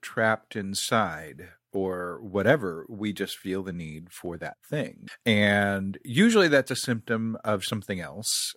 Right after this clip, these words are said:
Uh, we had some discussion in the group today about, uh, you know, the, the physiological aspect of that, if nothing else, that usually when you're having craving for one thing, it usually is a sign that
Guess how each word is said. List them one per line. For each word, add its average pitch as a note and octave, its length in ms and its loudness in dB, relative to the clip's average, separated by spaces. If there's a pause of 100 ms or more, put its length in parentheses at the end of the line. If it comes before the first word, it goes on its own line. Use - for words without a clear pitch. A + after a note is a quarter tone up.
Uh, F#2+ 280 4
we G#2 220 -4
had G2 280 -2
some F#2+ 580 0 (300)
discussion A2 540 4
in A2 140 -2
the A2 80 0
group G2+ 320 -2
today F2+ 840 -2
about, F#2+ 680 0 (200)
uh, F2+ 360 -2 (400)
you A2+ 160 4
know, F#2 120 2
the, F#2 280 0
the G2+ 140 -4
physiological G#2+ 760 4
aspect F#2 480 -4
of F2+ 200 -2
that, F2 320 -4 (280)
if G#2+ 140 0
nothing G2 320 0
else, B2+ 380 4
that G2+ 200 0
usually G#2+ 460 -2
when G2+ 140 -2
you're G2+ 100 0
having G2 240 2
craving F#2 420 -2
for - 180 -12
one F#2 280 -4
thing, F2+ 240 -2
it F2+ 160 -8
usually F2+ 380 0
is - 280 -2 (140)
a E2 300 -2
sign F#2+ 480 4
that - 160 -6